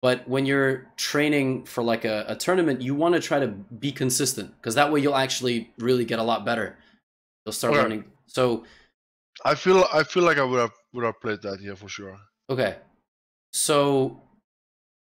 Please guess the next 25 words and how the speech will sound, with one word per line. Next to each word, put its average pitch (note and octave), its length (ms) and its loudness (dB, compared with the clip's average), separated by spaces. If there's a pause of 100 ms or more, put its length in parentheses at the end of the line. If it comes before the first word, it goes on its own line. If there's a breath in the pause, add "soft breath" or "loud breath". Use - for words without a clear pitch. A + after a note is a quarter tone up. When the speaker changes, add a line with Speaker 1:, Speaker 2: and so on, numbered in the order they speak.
(580)
Speaker 1:
that's F3+ 240 2
what G3+ 120 4
I F#3 80 8
recommend. E3+ 600 2
Like, D3 200 0
if A#2 120 -2
they C#3+ 120 2
put D3 260 -4
the B2+ 80 0
bishop, D#3 460 0
you C3 160 -4
put C#3 240 -6
the A#2 60 0
bishop. D#3+ 460 -2 (640 soft breath)
Uh, A#2 320 -2
and B2 240 -2
then C#3 440 2
if C3 140 -2
they C#3+ 120 2
castle F3+ 460 0
quickly, D3+ 600 2 (1120 loud breath)
I C3+ 100 2
actually F#3+ 380 6
recommend, D#3 720 4 (880 loud breath)
uh, A#2 440 -2